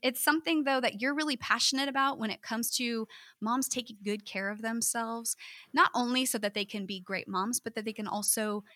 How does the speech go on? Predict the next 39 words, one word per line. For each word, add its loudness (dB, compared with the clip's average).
feel -4
as 2
women -2
that 0
they're -4
doing -6
the -8
things -10
that -10
God -6
has -2
intended -6
for -8
them -4
and -4
that -8
they -4
are -4
able -4
to -10
do -10
that -8
with -14
confidence. -10
I'd 2
like 2
to -4
start 2
us 2
off 2
by 4
just -2
talking 2
a -4
little -2
bit -2
about 2
self-care -4
and -2